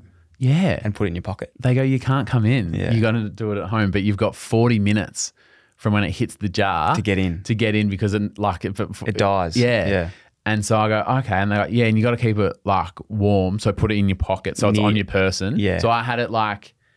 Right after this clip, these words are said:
Speaker 1: in my jacket pocket 'cause it's, like, close to your heart, you know, whatever. And, um, I don't have a car.
Speaker 2: Oh, no.
Speaker 1: 'Cause I've only just bought the Skoda.
Speaker 2: So you're on the tram?
Speaker 1: I got an Uber.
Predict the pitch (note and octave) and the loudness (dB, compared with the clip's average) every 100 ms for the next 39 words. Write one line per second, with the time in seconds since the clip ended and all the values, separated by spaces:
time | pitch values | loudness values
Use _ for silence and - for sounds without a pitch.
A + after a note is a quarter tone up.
0 | _ _ - A#2 G#2+ G2 F2+ G#2 G2+ A2+ | _ _ -6 -2 -2 -2 -2 -4 -4 -6
1 | - - G2 F2+ G#2+ B2 C3 A2+ A#2 - | -6 -4 -2 -2 -2 -2 -2 -2 -2 0
2 | A2+ G#2+ G#2+ E2+ F#2+ G2+ - - G#2+ F#2+ | -2 0 -2 0 0 0 -2 -8 -4 -2
3 | F#2+ F#2+ F#2+ B2+ - - - - - A#2 | 0 0 0 -2 -6 -20 -20 -14 -6 -2
4 | A#2 A2+ G#2+ G#2+ - _ _ _ _ _ | 0 2 0 -2 -6 _ _ _ _ _
5 | _ _ _ _ - D3 F3 B2 G2 - | _ _ _ _ -2 0 0 0 -2 -2
6 | B2 B2+ F#2+ - _ _ _ _ _ _ | -2 -2 -6 -10 _ _ _ _ _ _
7 | _ _ G2+ F#2+ F2 - - _ - C3 | _ _ -10 -8 -8 -10 -16 _ -4 0
8 | C#3 C#3 A#2 - G#2 F2+ - G2 B2+ - | 0 0 0 -2 -4 -4 -2 0 0 -2
9 | - _ _ _ _ _ - C3+ C#3 A#2+ | -10 _ _ _ _ _ -8 0 0 0
10 | - G#2+ G#2+ F#2 _ _ _ _ C3+ C#3+ | -2 -4 -4 -8 _ _ _ _ -2 2
11 | G#2 A2+ C3+ D#2 | 2 2 2 -2